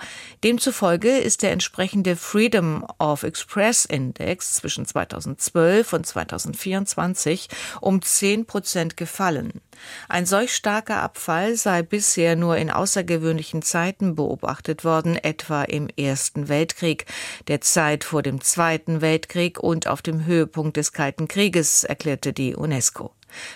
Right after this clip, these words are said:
Besonders stark habe sich die Lage ab zweitausendzwanzig verschlechtert.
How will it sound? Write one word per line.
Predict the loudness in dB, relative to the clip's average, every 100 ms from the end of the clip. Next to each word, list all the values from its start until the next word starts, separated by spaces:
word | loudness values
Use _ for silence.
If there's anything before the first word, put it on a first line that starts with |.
| -2
Besonders | 2 4 4 2
stark | 2 2 2 2
habe | 2 2 2
sich | 0
die | 0 0
Lage | 2 2 0 0
ab | -2 -4 -8
zweitausendzwanzig | -4 -2 -2 -6 -4 -4 0 2 2 0 -2 -6 -10
verschlechtert. | -6 -4 -6 -10 -12 -14 -18